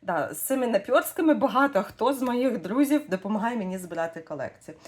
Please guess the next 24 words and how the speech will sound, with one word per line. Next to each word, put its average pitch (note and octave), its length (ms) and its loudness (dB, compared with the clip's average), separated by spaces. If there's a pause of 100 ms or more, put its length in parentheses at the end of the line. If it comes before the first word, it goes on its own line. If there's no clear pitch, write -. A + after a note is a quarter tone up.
(300)
Е, E3+ 100 -2
спека C4+ 400 0
вдома. A3 340 2
Як A#3+ 320 0
літо A#3+ 240 -6
впливає G#3 420 0
на G#3 120 -2
твою F#3+ 320 -6
вишивальну F#3 480 -8
активність? - 500 -16 (320)
На G3+ 80 -2
мою D4+ 180 0
вишивальну B3+ 520 2
активність A3 680 -2
впливає G#3 520 -2
не G#3 260 -2
сезон E3 580 -4
року, G3+ 500 -10 (480)
а G3 220 -4 (220)
дітки. - 460 -16 (440)
Якщо A3 600 2
мої G3+ 340 -2
дітки D#3 540 -8
здорові, E3 680 -2